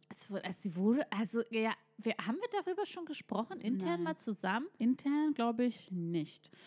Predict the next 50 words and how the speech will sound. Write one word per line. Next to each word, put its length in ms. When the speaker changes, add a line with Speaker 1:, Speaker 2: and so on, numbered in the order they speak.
Speaker 2:
Du 100
hast 240
sehr, 480
äh, 200
lustigen 520
Content 420
produziert 580
auf 140
Instagram. 600
Ich 140
musste 240
selber 360
sehr 100
Speaker 1:
Ja, 60
also 140
Speaker 2:
lachen. 60
Speaker 1:
dazu 120
muss 100
ich 60
jetzt 120
noch 60
mal 80
eine 140
Sache 260
sagen. 360
Speaker 2:
Ja. 40
Speaker 1:
Dann 140
hab 100
ich 140
auf 80
jeden 120
Fall, 160
ich 140
hab 80
mit 160
Freunden 340
darüber 380
geredet. 560
Und 120
das 100
Speaker 2:
Mhm. 100
Speaker 1:
Lustige 500
und 80
Interessante 600
ist, 240
dass 120
ich 200
anscheinend 520
die 140
Allereinzige 800